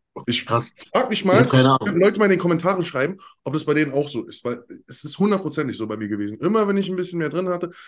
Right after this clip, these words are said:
Speaker 1: war das
Speaker 2: Ja.
Speaker 1: attraktiver auf Frauen.
Speaker 2: Hast einfach mehr Parfüm drauf gehabt an den Tag. <laughs>
Speaker 1: <laughs> Nein, wirklich.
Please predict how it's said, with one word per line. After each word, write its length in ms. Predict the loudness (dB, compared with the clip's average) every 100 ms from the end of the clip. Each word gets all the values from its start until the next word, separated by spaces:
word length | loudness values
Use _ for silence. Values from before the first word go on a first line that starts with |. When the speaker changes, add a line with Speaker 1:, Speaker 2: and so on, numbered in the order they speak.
| -12 0
Speaker 1:
war 160 | 2
das 160 | 2 0
Speaker 2:
Ja. 60 |
Speaker 1:
attraktiver 360 | -6 -4 -4 -4 -8
auf 80 | -10
Frauen. 220 | -12 -12 _ _ _ _ _ -4
Speaker 2:
Hast 100 | 2
einfach 280 | 6 6 4
mehr 120 | 2
Parfüm 360 | 2 0 -2
drauf 220 | -2 -4 -4
gehabt 280 | -8 -6
an 80 | -4
den 140 | -4 -2
Tag. 260 | 0 0
<laughs> 100 | 2
Speaker 1:
<laughs> 40 | 2
Nein, 1800 | 4 4 4 2 2 0 -2 0 2 2 2 2 0 -2 2 4 6
wirklich. 400 | 6 4 2 0